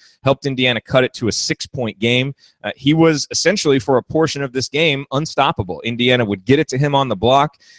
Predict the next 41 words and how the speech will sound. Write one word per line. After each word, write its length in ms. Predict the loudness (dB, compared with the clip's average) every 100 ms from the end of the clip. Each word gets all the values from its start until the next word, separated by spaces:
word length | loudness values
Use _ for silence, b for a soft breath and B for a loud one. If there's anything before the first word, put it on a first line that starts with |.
| _
He 100 | 0
was 160 | 0
effective. 540 | -2 0 0 0 -4 -2
He 140 | -2
has 180 | 0 -2
improved, 720 | -4 -8 2 6 6 6 0 -14 b 0
uh, 200 | 2 4
at 80 | 2
his 180 | 0 0
ability. 420 | 2 4 4 2
He's 120 | 0
been 240 | 0 -2
good 200 | 2 2
all 180 | 4 2
season 340 | 0 -4 -4 -6
at 120 | -6
backing 340 | -6 -6 -8
guys 300 | 0 2 2
down, 340 | 0 0 0 -4
being 240 | -6 -6 -8 -4
patient, 440 | -2 -2 -4 -8 b b -2
getting 180 | 0 0
himself 380 | -4 -2 -2 0
into 300 | -4 0 0
a 80 | 0
position 580 | -4 -2 0 0 -4 -6
to 100 | -8
score, 480 | -2 2 4 2 b b -2
but 100 | 0
he's 160 | 0
getting 280 | 2 0 2
more 200 | 2 2
effective 500 | 2 0 -2 -2 -4
now 280 | 0 2 0
in 100 | -2
the 60 | -4
second 320 | 0 0 0
half 240 | 0 0
of 60 | -4
the 60 |
season 480 | -4 0 0 0 -6